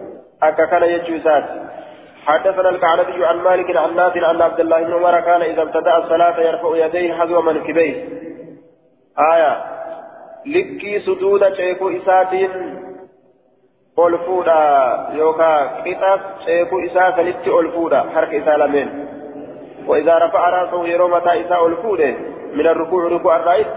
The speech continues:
رفعهما ركوع الرا رفعهما harka lameen san ol fuudha دون ذلك. Akkana jedhe asitti ilaala. Sanii gaditti,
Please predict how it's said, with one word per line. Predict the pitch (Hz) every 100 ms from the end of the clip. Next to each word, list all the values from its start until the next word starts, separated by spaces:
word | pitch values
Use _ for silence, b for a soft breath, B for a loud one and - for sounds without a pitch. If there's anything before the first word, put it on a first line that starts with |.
| - - - -
رفعهما | 156 165 175 180 180 170 165 -
ركوع | 143 151 208 208
الرا | 165 143 117 -
رفعهما | 170 165 180 175
harka | 175 175
lameen | 165 170 175
san | 170
ol | 165
fuudha | 175 170 151
دون | 160 165 147
ذلك. | 156 143 - - - - - - -
Akkana | 139 160 156
jedhe | 131 127
asitti | 127 -
ilaala. | 127 123 117 - - - - - - - - - _ _
Sanii | 151 147 151
gaditti, | 151 165 165 165 170